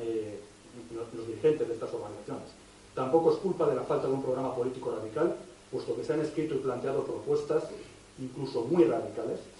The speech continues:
a veces hasta demagógicas, sobre todo en lo económico,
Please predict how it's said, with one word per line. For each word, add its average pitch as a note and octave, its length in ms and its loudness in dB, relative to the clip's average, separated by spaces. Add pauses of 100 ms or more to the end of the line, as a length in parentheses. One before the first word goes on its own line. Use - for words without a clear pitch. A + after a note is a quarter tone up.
(200)
a A#2+ 60 -4
veces - 180 -4
hasta - 240 -8
demagógicas, B2+ 640 0 (340)
sobre G2 180 -8
todo B2+ 180 -2
en A#2 80 -4
lo A2 80 -2
económico, C3+ 600 -2